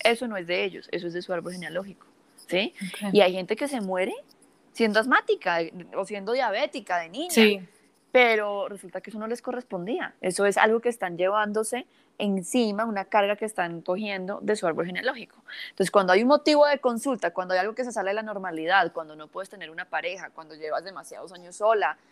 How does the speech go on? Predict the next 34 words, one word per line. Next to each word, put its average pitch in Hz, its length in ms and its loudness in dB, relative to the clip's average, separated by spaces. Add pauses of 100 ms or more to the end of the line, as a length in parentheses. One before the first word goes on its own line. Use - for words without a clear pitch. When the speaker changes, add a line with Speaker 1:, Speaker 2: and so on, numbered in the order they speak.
(280)
Speaker 1:
cuando 180 1040 0
tienes 180 240 -10
una 196 180 0
depresión, 226 960 0
pues, 214 120 2
tú 208 80 -10
sabes 208 160 -4
que 214 80 -12
uno 208 100 -12
no 208 80 -14
se 208 120 -8
quiere 104 140 -4
parar 180 200 0
de 175 80 -8
la - 140 -2
cama, 190 600 -4
cuando, 175 1000 -4 (380)
sí, 269 200 2
cuando 220 280 2
son 220 200 -4
como 254 220 0
unas, 262 380 0 (960)
cuando 254 360 6
algo 269 340 4
no 294 360 -2
es 254 200 -4
normal. 208 500 -8 (680)
Speaker 2:
Sí. 220 320 -2 (520)
Speaker 1:
Ahí 220 360 2
Speaker 2:
Es 254 100 0
Speaker 1:
podemos 202 340 -6
empezar 202 300 -6
Speaker 2:
Ujú. 170 120 0
Speaker 1:
a, 202 240 2